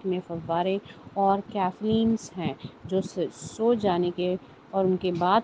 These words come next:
के कलाकारों के जीवन की झलक पेश करते हैं। प्रोवेंस का स्वाद लेना स्थानीय व्यंजन का आनंद लेना है, जिसमें Billabe's के समृद्ध स्वाद से लेकर स्थानीय रोजे की ताजगी तक शामिल है, जो तटवर्ती हवा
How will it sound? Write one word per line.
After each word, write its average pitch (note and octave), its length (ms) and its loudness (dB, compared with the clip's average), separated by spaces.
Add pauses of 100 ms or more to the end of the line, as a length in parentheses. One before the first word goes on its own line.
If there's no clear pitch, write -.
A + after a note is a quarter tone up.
के F#3+ 100 0
कलाकारों G3 680 0
के F#3 200 -2
जीवन F3 420 0
की F#3+ 140 -2
झलक F#3+ 360 -4
पेश F3 220 -2
करते D#3 320 -8
हैं। E3 200 -4 (360)
प्रोवेंस B3 380 2
का G3+ 160 -2
स्वाद F#3+ 320 2
लेना F3+ 320 0
स्थानीय F3+ 460 -2
व्यंजन F3 420 -2
का F#3+ 120 -4
आनंद F3 320 0
लेना E3 260 0
है, E3 240 -2 (320)
जिसमें F3 500 0
Billabe's G#3+ 540 0 (340)
के F#3 140 2
समृद्ध F#3 460 0
स्वाद F#3 380 -2
से F#3 200 -4
लेकर F3+ 360 -2
स्थानीय E3+ 500 -4
रोजे F#3 360 -2
की - 160 -4
ताजगी D#3+ 460 -4
तक F#3+ 200 -6
शामिल E3+ 420 -2
है, E3 240 -4 (320)
जो F#3 80 0
तटवर्ती G#3 560 0
हवा G3 440 2